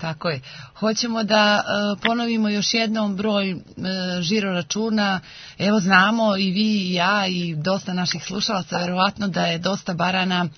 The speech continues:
se iselilo u druge krajeve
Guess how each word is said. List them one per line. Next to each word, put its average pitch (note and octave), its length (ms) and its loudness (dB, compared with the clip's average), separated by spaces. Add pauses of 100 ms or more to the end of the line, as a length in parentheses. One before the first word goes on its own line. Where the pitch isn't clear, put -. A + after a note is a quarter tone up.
(380)
se - 180 -2
iselilo G3 840 2 (240)
u F#3+ 100 -2
druge G#3 380 2
krajeve F#3 560 0